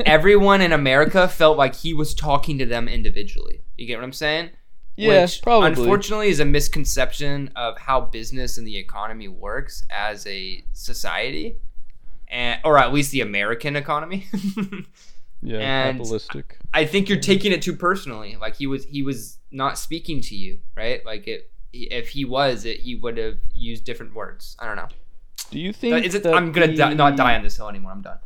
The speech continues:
Speaker 2: Do you think the strike will affect Disney stock sh-, price?
Speaker 1: You know what's interesting is I
Speaker 2: 'Cause
Speaker 1: wanted
Speaker 2: it,
Speaker 1: to
Speaker 2: now
Speaker 1: talk
Speaker 2: it's
Speaker 1: more
Speaker 2: both the
Speaker 1: about
Speaker 2: writers and the actors.
Speaker 1: One, one of my other stories is about strikes.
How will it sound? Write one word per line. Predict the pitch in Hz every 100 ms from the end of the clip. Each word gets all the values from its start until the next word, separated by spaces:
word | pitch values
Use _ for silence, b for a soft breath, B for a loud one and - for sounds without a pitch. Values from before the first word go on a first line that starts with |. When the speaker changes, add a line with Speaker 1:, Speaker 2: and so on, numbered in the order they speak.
| - - - -
Speaker 2:
Do | 170
you | 175
think | 247 269
the | 208
strike | - - 147 139 151 196 - - - - - - 139
will | 147 139
affect | 120 - - 123 - - - - - - - - - - - -
Disney | 120 127 135
stock | - - 143 - -
sh-, | - -
price? | - 160 175 - - - - - 165
Speaker 1:
You | 170
know | 214
what's | 254 202 -
interesting | 131 135 156 139 170 175 175 -
is | 127
I | 127
Speaker 2:
'Cause | 131
Speaker 1:
wanted | 156 170
Speaker 2:
it, | 151
Speaker 1:
to |
Speaker 2:
now | 190
Speaker 1:
talk | 233 -
Speaker 2:
it's | -
Speaker 1:
more | 202 190
Speaker 2:
both |
the | 113
Speaker 1:
about | 165
Speaker 2:
writers | 165 165 -
and | 135 156 135
the |
actors. | 117 120 - - - - - - - - 135
Speaker 1:
One, | 143 156 165
one | 170
of | 196
my | 208 170
other | 160 143
stories | - 139 131 123 101
is | 98
about | 104 98 107 107 -
strikes. | - 110 87 - - -